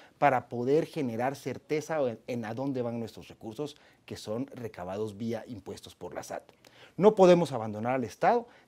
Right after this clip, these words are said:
tenemos que entender que la sat debe de entrarle con decisión a este tema y ojalá que el Ejecutivo lo entienda de la misma forma para prestarle la atención que amerita. Sin los recursos necesarios, el gobierno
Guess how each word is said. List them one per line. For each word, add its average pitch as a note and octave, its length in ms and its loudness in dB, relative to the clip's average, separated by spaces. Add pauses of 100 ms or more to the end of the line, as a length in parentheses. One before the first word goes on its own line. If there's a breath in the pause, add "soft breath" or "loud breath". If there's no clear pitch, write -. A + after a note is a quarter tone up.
tenemos C#3 380 -2
que D#3+ 200 0
entender B2+ 640 -4 (280 loud breath)
que C#3 140 2
la A#2 120 -2
sat D#3+ 240 2 (100)
debe C#3+ 440 6
de A#2+ 60 0
entrarle C3+ 540 2
con B2 200 -2
decisión A#2+ 580 2
a D#3 60 2
este D3 200 -4
tema F#3+ 420 2
y F3+ 120 4
ojalá D3 400 2
que F3+ 80 -2
el D3+ 60 2
Ejecutivo A#2 600 -2 (180 loud breath)
lo A2+ 120 -4
entienda D#3+ 400 2
de C#3 80 4
la B2 100 0
misma D3+ 280 -4
forma G#3+ 340 2 (200 loud breath)
para A#2+ 180 4
prestarle C3+ 340 -4
la C3 60 2
atención G2 360 -8
que G#2+ 80 -12
amerita. E2 420 -12 (600 soft breath)
Sin B2 320 -4
los A2+ 180 -4
recursos D3 420 2
necesarios, E3 680 0 (180 soft breath)
el G#2 140 -6
gobierno A#2 540 -4